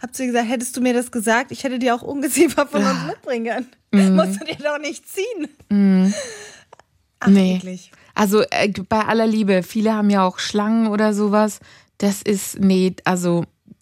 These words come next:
Speaker 2: nee, nee, nee,
Speaker 1: <laughs>
Speaker 2: nee, nee. Dann lieber doch was mit Fell.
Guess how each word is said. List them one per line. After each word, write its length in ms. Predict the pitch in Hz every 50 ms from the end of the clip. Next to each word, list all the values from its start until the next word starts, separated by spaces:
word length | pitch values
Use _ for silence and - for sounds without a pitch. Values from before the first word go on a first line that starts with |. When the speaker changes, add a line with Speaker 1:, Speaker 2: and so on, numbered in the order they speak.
| _ - - - - 165 165 - - _ _ _ _ _ _ - - _ _ _ _ _ _ _ _ _ _ _
Speaker 2:
nee, 380 | 208 208 208 202 202 208 196 - - - _ _ _ _ _ _ _ _ _ _ _ _
nee, 320 | - 214 214 175 185 208 196 - _ _ _ _ 269 240 - - - - _ _ _ - _ _ _
nee, 300 | 202 202 185 160 202 190 - - - - - - 349 311
Speaker 1:
<laughs> 380 | - 339 - - - - _ -
Speaker 2:
nee, 400 | 220 233 247 240 233 233 226 - _ _ _ - - _ _
nee. 360 | - 202 196 196 185 240 190 - - _ _ _ - - - - -
Dann 180 | 226 233 240
lieber 260 | 254 262 262 233 233
doch 240 | 208 214 220 226 -
was 180 | 240 240 - -
mit 140 | 208 202 -
Fell. 420 | - - 220 220 247 277 320 339